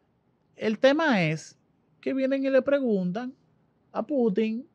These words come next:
que él piensa de que el payaso Donald Trump se está candidateando a la presidencia estadounidense. Y Putin dice, "Pero Donald Trump es una persona sumamente inteligente.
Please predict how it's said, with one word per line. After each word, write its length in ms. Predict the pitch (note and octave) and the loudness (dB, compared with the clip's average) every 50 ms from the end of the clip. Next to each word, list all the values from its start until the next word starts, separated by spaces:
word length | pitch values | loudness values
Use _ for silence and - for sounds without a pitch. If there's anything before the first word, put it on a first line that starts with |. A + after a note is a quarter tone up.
| _ _ _ _ _ _ _ _ _ _ _ _ | _ _ _ _ _ _ _ _ _ _ _ _
que 220 | _ A3 G#3+ A3 A#3+ | _ 0 2 4 4
él 140 | B3+ A#3 | 4 4
piensa 580 | G#3 B3+ B3 B3 A#3 A3+ G#3+ G#3+ - - B3 A#3 | 2 2 2 2 2 2 0 -2 -4 -4 -2 0
de 360 | G3 F#3 F3+ F3+ F3+ F3 F3 D#3 | 0 2 2 2 0 0 -2 -2
que 80 | - F3+ | -2 -2
el 120 | F3+ F3 | -2 0
payaso 540 | D#3 - E3+ E3 E3 F#3+ G3+ G3 - A3 G#3 | 0 0 0 2 2 0 0 0 0 0 0
Donald 300 | G#3 G#3+ G#3+ A3 G#3 F#3 | 0 0 0 -2 -2 -2
Trump 400 | A3 G#3+ G#3 G3 F#3 F#3+ G3 - - _ _ _ _ _ _ _ _ | -2 -2 -2 0 0 -2 -4 -6 -10 _ _ _ _ _ _ _ _
se 520 | - - - E3+ E3 E3 D#3+ D#3+ D#3+ D#3+ | -6 2 4 6 6 6 6 6 6 4
está 400 | D#3+ D3+ - - F3 F3 F3+ F#3+ | 4 2 2 4 6 8 8 6
candidateando 600 | F#3 G3 F3+ E3 E3 E3 D#3+ D#3 D3 F#3 F#3 F3+ | 6 4 4 4 4 4 4 2 2 0 2 2
a 40 | F#3 | 2
la 80 | F3 D#3+ | 2 2
presidencia 420 | D3+ D#3 D3 - D#3 D#3+ D#3 E3+ | 0 -4 -2 -2 -2 0 0 -2
estadounidense. 680 | D#3 - D3+ C#3+ C#3+ C#3 C3+ C#3+ F3+ C4+ C#4+ - - - - _ _ _ - - - _ _ _ _ _ _ _ _ - | -2 0 0 0 0 -2 -4 -4 -4 -6 -6 -8 -12 -14 -14 _ _ _ -20 -20 -20 _ _ _ _ _ _ _ _ -8
Y 40 | F3 | -6
Putin 260 | D#3 G#3 G#3+ G3 F#3+ | -6 -4 -4 -4 -2
dice, 220 | F3+ G3 F3+ - E3+ | -2 -2 -4 -4 -8
"Pero 280 | E3+ F#3+ D#3 D#2+ - - _ _ _ _ _ _ _ _ _ _ _ _ _ _ _ | -6 -4 -4 -6 -6 -8 _ _ _ _ _ _ _ _ _ _ _ _ _ _ _
Donald 400 | - C3 B2 B2 B2 B2+ B2+ A#2+ | -4 -2 0 0 0 -2 -4 -4
Trump 160 | C3 D3 F#3 | -6 -6 -6
es 80 | F#3+ - | -4 -6
una 120 | D#3 B2+ | -6 -6
persona 300 | A#2 B2+ A#2+ F3 E3+ C3+ | -6 -8 -8 -6 -8 -6
sumamente 420 | B2 - F#3 F3+ D#3 D#3+ E3 D3+ | -6 -6 -6 -4 -4 -4 -4 -4
inteligente. 480 | C3+ A#2 G#2+ G#2+ A#2 C#3+ G#3+ D4 - - | -4 -4 -4 -4 -4 -6 -6 -8 -12 -20